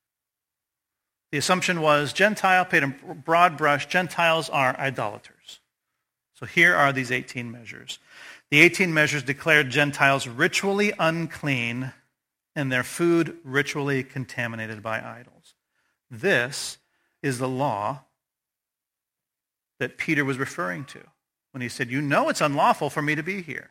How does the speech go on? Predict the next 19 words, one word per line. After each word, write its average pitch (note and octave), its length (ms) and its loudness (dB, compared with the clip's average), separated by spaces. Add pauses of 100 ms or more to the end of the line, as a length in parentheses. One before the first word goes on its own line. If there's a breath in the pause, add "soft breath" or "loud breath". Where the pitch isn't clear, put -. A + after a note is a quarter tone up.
(160)
He C3+ 80 -8
wasn't G3+ 320 -4
talking G3+ 400 0
about A#2+ 380 -2
Torah. C3+ 300 -4
He A#2+ 80 -10
wasn't B2 220 -12
talking D3 380 -4
about B2 280 -6
commands A2+ 460 -10
found A2+ 220 -12
in A2+ 60 -20
the A2+ 60 -20
Bible. C3 280 -8
He A#2+ 40 -10
was A#2+ 120 -10
talking D3 280 -4
about A#2+ 260 -4
these C#3 340 -6